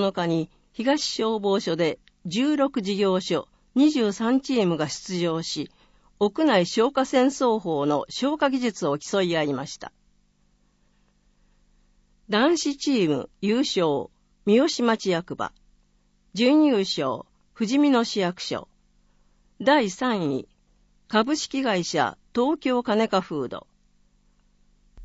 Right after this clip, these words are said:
男子優秀選手賞、指揮者、樋口隆也、株式会社、東京カネカフード。一番員、浅川智弘、株式会社、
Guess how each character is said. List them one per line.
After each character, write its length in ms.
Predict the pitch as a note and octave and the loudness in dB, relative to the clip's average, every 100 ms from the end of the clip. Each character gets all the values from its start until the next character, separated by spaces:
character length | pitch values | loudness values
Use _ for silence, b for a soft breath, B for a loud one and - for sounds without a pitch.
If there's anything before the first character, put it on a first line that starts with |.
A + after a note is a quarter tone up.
| - - - - | -18 -18 -18 -10
男 320 | F#3+ C4+ E4 D#4 | 0 2 2 0
子 260 | - F3+ | -2 0
優 220 | F#3+ B3+ | 0 0
秀 300 | C4 A3+ G#3+ | -2 0 0
選 260 | A3 G3 G#3+ | 0 0 0
手 160 | G#3+ G3 | -2 -4
賞、 440 | B2+ A2+ - - - - - - - | -4 -6 -8 -12 -20 -20 -20 -20 -10
指 280 | - - C#4 | -6 -2 -2
揮 20 | |
者、 320 | - C#3+ C#3 - - - - - - - | -2 -4 -6 -10 -20 -20 -20 -20 -20 -6
樋 180 | - D#4 | 0 0
口 340 | A#3+ - D#3+ | 0 -2 -2
隆 280 | F3+ G#3 D#3+ | 0 -2 -2
也、 180 | D#3 - - - - - - | -4 -10 -18 -20 -20 -20 -4
株 240 | A3+ A#3 D4+ | 0 2 0
式 240 | - C4 | -4 -2
会 240 | A#3+ G3+ | 0 0
社、 280 | F#3 D#3 A#2 - - | 0 0 -2 -4 -4
東 220 | B3 C#4+ | 0 0
京 220 | - C4 A#3+ | 0 -2 0
カ 140 | G#3 | 0
ネ 100 | G3+ | 0
カ 140 | F#3 | 0
フ 200 | F3+ D#3+ | -2 -2
ー 40 | B2+ | -6
ド。 160 | - - - - - - - - - - - - - - - | -8 -14 -20 -18 -18 -20 -20 -20 -20 -18 -18 -18 -20 -20 -6
一 300 | G#3 F#3 D4 | -6 -2 0
番 280 | C#4+ A#3+ E3+ | 4 4 2
員、 280 | B2+ A#2+ - - - - - - | -2 -6 -10 -16 -20 -20 -14 -4
浅 260 | G3+ - D4+ | -2 -2 -2
川 280 | D4 B3+ A#3+ | 2 4 4
智 240 | G#3+ G3 | 2 0
弘、 300 | E3 C3 - - - - - - - - | -2 -6 -8 -12 -18 -18 -20 -20 -18 -2
株 240 | A#3 D4 | 0 0
式 260 | D4+ - B3+ | -4 -6 -2
会 220 | G#3 F3 | -2 -2
社、 300 | - C#3+ | -4 -6